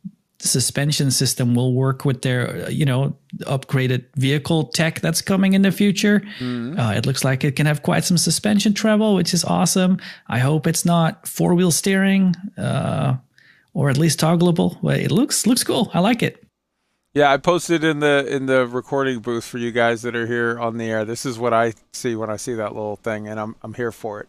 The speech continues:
Speaker 2: I'm here for it. All right. Uh, it's time to close this out. So I'm gonna post a link
Speaker 1: Dude,
Speaker 2: right
Speaker 1: I
Speaker 2: off the bat. Go ahead.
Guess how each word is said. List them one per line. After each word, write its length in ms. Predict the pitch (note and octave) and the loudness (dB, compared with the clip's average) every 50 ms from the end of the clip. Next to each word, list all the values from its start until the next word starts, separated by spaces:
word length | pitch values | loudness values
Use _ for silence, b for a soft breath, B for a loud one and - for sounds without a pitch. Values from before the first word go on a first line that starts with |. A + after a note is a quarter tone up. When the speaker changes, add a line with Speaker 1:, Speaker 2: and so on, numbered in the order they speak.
| _ - | _ -18
Speaker 2:
I'm 100 | A2 G#2 | -14 -10
here 180 | A#2+ A#2 G#2+ | -8 -8 -8
for 260 | - - A2 G2+ G2+ | -6 -8 -8 -8 -8
it. 100 | - - - _ B B B B B B B B B B B - | -8 -12 -16 _ B B B B B B B B B B B 0
All 120 | - C#3 | 2 4
right. 360 | D#3+ E3 E3 E3 D3+ B2+ - - _ _ _ _ _ _ _ _ _ _ _ - | 4 4 4 4 2 0 -2 -6 _ _ _ _ _ _ _ _ _ _ _ 0
Uh, 580 | B2+ C#3 C#3+ D3 C#3+ C#3+ C#3+ C#3+ C#3+ C#3 C#3 - - | 2 4 4 4 4 4 4 4 4 4 2 0 -2
it's 300 | D3 C#3+ D3+ E3 - - | -6 -6 -4 -4 -4 -4
time 400 | - E3 F3 F3+ F#3 F#3+ G3+ F#3+ | -2 0 2 2 2 2 2 0
to 180 | - - E3 C#3 | -2 -4 -4 -4
close 560 | - - - C#3+ D3 D#3 F3 F#3 F3+ D3+ B2+ | -6 -6 -4 -2 0 0 0 0 -2 -4 -4
this 320 | C3 D#3 D3+ C#3 - - | -2 -2 -2 0 0 0
out. 320 | D#3 D#3+ E3 D#3+ D3 C#3 - | 2 2 4 4 2 0 -2
So 160 | - D3 B2+ | -2 0 2
I'm 140 | C3 D3+ F3+ | 2 2 0
gonna 120 | F#3+ F#3 | -2 -2
post 360 | - - - G3+ F#3+ - - | -2 -2 -2 -2 -2 0 -2
a 40 | E3+ | -2
link 300 | C#3+ C3 D3 F3+ G3+ G3 | -2 0 0 0 0 0
Speaker 1:
Dude, 100 | B3+ C#4 | 2 2
Speaker 2:
right 200 | E3+ E3+ F3+ F3+ | 4 4 4 4
Speaker 1:
I 20 | E3+ | 2
Speaker 2:
off 140 | E3 - | 2 0
the 80 | - C3+ | -2 -4
bat. 360 | - - D3 D#3 F3 - - | 0 2 2 2 2 0 -2
Go 100 | - C#3 | -2 0
ahead. 200 | B2+ D3 F#3 A#3+ | 2 2 2 0